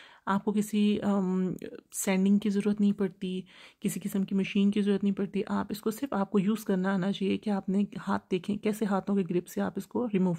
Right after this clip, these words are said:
कर सकते हैं। इसके बाद मैंने इसको डस्ट ऑफ कर दिया क्योंकि मैंने इसकी क्लियर कोटिंग देनी है। बैक साइड पे मैं इसके लेटेक्स लगा रही हूँ। लेटेक्स इसलिए लगाया जाता है ताकि जो फ्रंट साइड पे मैंने कोटिंग देनी है,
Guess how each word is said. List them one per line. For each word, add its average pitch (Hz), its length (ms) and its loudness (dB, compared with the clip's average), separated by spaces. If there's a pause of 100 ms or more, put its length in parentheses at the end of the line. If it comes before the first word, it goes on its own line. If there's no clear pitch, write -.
कर 170 100 -6
सकते - 300 -12
हैं। 190 120 -6 (560)
इसके 214 220 -4
बाद 220 200 0
मैंने 208 140 4
इसको 202 200 0
डस्ट 185 260 -2
ऑफ 233 140 -2
कर 220 160 2
दिया 208 200 4
क्योंकि 202 220 2
मैंने 196 140 4
इसकी 202 180 -4
क्लियर 202 280 2
कोटिंग 220 360 0
देनी 214 280 6
है। 214 160 2 (720)
बैक 190 220 0
साइड 220 300 0
पे 214 120 2
मैं 202 140 4
इसके 196 200 -2
लेटेक्स 185 380 -2
लगा 220 240 2
रही 220 160 2
हूँ। 233 160 2 (380)
लेटेक्स 196 360 0
इसलिए 220 280 0
लगाया 214 320 2
जाता 208 280 0
है 214 180 2
ताकि 196 380 0 (400)
जो 202 140 4
फ्रंट 226 480 0
साइड 220 200 0
पे 220 60 6
मैंने 208 220 6
कोटिंग 233 400 4
देनी 196 320 4
है, 208 200 2